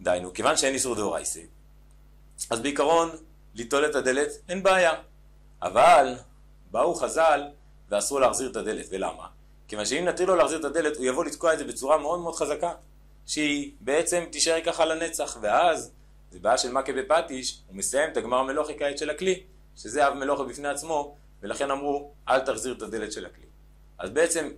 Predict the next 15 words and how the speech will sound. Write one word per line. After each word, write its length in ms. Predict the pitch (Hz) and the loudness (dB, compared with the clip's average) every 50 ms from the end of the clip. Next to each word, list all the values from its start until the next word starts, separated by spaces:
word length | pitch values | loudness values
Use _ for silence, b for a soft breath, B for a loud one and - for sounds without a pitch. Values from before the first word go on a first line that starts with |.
| - - | -14 -12
מה 80 | 95 | -12
שכתוב, 300 | - - 104 95 151 151 | -10 -8 -8 -2 -2 0
"אבל 140 | 151 147 147 | 0 0 0
לא 160 | 165 160 160 | 0 -2 -2
מחזירין", 240 | 151 160 185 175 135 | -2 0 -2 -2 -2
זה 80 | 139 151 | 0 -2
לא 100 | 156 156 | -2 -2
מצד 320 | 151 - - 147 131 113 101 - - - - - - - - - | -2 0 4 4 4 4 2 -4 -14 -20 -20 -20 -20 -20 -6 -2
בוינה, 340 | 110 131 151 165 180 202 214 - - - - - - | 0 0 0 0 -2 -4 -4 -6 -10 -16 -20 -20 -16
זה 60 | 107 | -14
מצד 400 | 120 123 120 - 170 165 160 160 160 | -10 -6 2 6 8 8 8 6 4
איסור 360 | 156 160 160 156 156 151 151 | 2 -2 -4 -4 -2 -4 -4
של 160 | 143 139 127 123 | -2 -4 -2 -2
מכה 240 | 135 139 135 - | -2 -2 -2 -4
בפטיש, 600 | 123 123 131 - 175 175 170 151 147 147 143 - | -6 -6 0 2 2 2 2 0 -4 -4 -6 -8